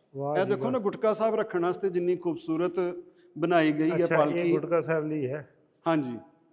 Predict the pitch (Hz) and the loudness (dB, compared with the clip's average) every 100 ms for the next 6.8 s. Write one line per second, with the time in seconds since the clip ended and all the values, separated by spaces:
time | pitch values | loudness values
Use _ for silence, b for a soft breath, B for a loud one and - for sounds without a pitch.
0 | _ _ _ _ _ _ 143 - 143 139 | _ _ _ _ _ _ -10 -8 -8 -6
1 | 151 170 160 117 165 160 139 135 - 147 | -6 -4 -4 -2 2 2 2 -4 -8 -8
2 | 160 165 - 165 180 185 165 165 160 170 | -6 -6 -6 -2 -2 -2 -4 0 2 2
3 | 170 143 165 156 139 160 143 139 139 139 | 0 0 -2 0 0 0 0 0 -2 0
4 | 151 147 160 160 156 185 165 160 175 185 | 2 4 4 4 4 2 2 2 2 4
5 | 185 151 190 180 165 151 190 196 - 180 | 4 4 6 8 10 8 6 6 4 4
6 | 165 160 160 151 131 160 127 123 | 6 6 4 0 0 -2 -2 -6